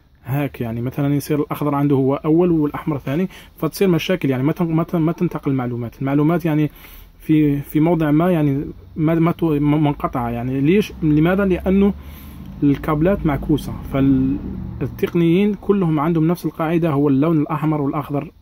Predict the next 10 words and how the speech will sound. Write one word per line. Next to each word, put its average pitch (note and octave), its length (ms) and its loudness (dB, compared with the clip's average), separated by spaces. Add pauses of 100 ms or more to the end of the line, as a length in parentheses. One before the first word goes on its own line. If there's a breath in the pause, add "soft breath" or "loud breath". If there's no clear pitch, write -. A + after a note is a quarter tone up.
(500)
يعني، B2+ 200 -4
اللون D3 240 0
الأحمر D#3+ 380 -4 (160)
أولا E3+ 340 2
والأخضر D3+ 340 -2
ثانيا. A#2+ 380 -8 (1300 loud breath)
نروح E3 300 0
للثاني، F3 500 0 (400)
اللونين C#3+ 340 2
الثانيين، C#3+ 640 0